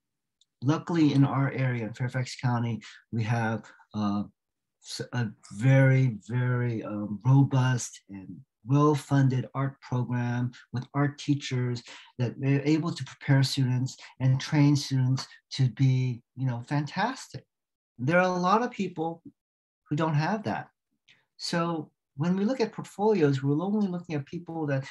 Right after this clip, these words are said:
had that training, you know, and that, you know, somebody that had that passion, had encouragement to do so.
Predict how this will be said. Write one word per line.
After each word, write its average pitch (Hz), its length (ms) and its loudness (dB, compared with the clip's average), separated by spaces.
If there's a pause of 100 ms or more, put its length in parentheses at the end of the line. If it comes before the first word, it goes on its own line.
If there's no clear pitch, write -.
(160)
had 175 320 -4
that 151 220 -2
training, 127 580 0 (380)
you 117 80 -4
know, 135 240 0 (280)
and 135 160 6
that, 131 220 4
you 147 80 2
know, 139 120 4
somebody 151 360 -2
that 135 120 0
had 139 180 -2
that 135 180 -6
passion, 143 300 -2
had 135 260 2
encouragement 139 680 -2
to 120 80 -10
do 156 220 -4
so. 139 320 -12